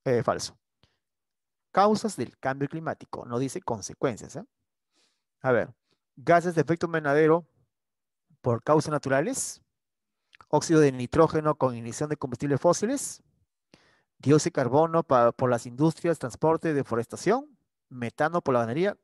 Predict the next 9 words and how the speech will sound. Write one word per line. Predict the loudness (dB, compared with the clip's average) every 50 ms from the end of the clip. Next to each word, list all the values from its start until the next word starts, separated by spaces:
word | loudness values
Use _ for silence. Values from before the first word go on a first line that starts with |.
| _ 0
¿Cuál | 2 4 4 4 2 -2
sería | -2 -2 -2 0 0 -2
entonces? | -4 -6 -8 -10 -10 -10 -12 -14 -14 -16 -16 _ _ _ _ _ _
¿Mm? | -18 -16 -14 -14 -14 -16 -18 _ _ _ _ _ _ _ _ _ _ _ _ _ _ _ _ -14
<clears throat> | -10 -8 -8 -8 -8 -10 -14 _ _ _ _ _ -4
Claro, | -2 -2 0 0 2 2 4 6 6 6 6
la | 6 6 6
última, | 8 8 6 6 4 -2 -2 -2 -2 -2
¿no? | -2 -4 -4 -6